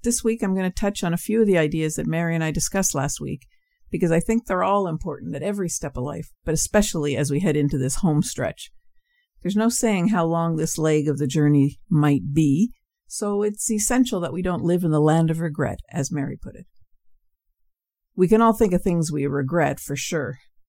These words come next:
Maybe it's a harsh word to someone who didn't deserve it when we were in a bad mood. Maybe it's an opportunity to do something that we turned down for whatever reason. It's too expensive. It'll take too long. It's too late to start.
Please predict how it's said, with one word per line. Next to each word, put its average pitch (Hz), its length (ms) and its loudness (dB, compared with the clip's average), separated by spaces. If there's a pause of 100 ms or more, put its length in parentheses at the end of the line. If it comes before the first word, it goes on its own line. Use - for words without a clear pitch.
(160)
Maybe 175 280 4
it's 147 120 2
a 143 60 0
harsh 165 340 0
word 160 500 0
to 156 100 2
someone 156 360 4
who 160 80 4
didn't 147 240 2
deserve 147 360 0
it 180 200 0
when 143 180 -2
we 143 100 2
were 139 140 4
in 139 60 6
a 135 60 4
bad 139 260 2
mood. 180 400 4 (960)
Maybe 180 260 6
it's 185 180 4
an 165 60 2
opportunity 175 760 0 (160)
to - 80 -2
do 202 240 6
something 147 400 2
that 147 120 0
we 156 120 -2
turned 170 280 4
down 156 300 4
for 143 180 -6
whatever 151 380 0
reason. 156 460 -4 (720)
It's - 160 -6
too - 140 -2
expensive. - 640 0 (240)
It'll 147 160 -8
take 147 280 -2
too 165 120 -6
long. 143 440 -6 (520)
It's - 220 -8
too 180 160 0
late 160 260 -4
to 156 60 -10
start. - 460 -4